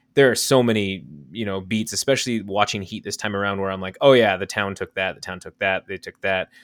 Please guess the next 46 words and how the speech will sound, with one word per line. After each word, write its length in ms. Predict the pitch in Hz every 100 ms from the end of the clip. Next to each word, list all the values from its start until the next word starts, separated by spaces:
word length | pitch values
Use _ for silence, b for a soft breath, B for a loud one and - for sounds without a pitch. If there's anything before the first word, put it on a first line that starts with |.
| b b
Uh, 280 | - 92 87 -
it 120 | 117
still 200 | - 202
doesn't 180 | 147 107
make 140 | 101
The 80 | -
Town 260 | - 107 98
any, 240 | 98 92 82 _ -
you 160 | 76
know, 560 | 87 85 - 87 82 82 98
less 340 | 113 113 -
of 120 | 101
a 40 | 90
movie. 380 | 101 131 104
It's 120 | 92 -
still 260 | - 98
incredible. 580 | 90 87 117 107 90 90 b b -
But 160 | 117 107
I 100 | 123
would 160 | 135
say, 400 | - 123 110 101 _ _ -
um, 400 | 101 95 90 90
the 140 | 107 135
introduction 440 | 127 123 123 127
to 60 | 110
them 380 | 98 110 110 95
is, 260 | 90 87 -
is 240 | 104 - _
fantastic. 640 | 110 104 104 107 113 101
Same 180 | - 120
thing 100 | 113
in 80 | 95
Point 260 | - 101 92
Break. 300 | 95 113 - _ _ -
You 120 | 107
really 280 | 113 110 101
are 120 | 101
like, 180 | 95 -
"Dude, 180 | 120
I 60 | 107
wanna 180 | 110 104
go 80 | 92
surfing 500 | - 117 98 95 92
now." 420 | 87 85 85 -
And, 460 | 104 101 98 98 92
uh, 300 | 98 92 95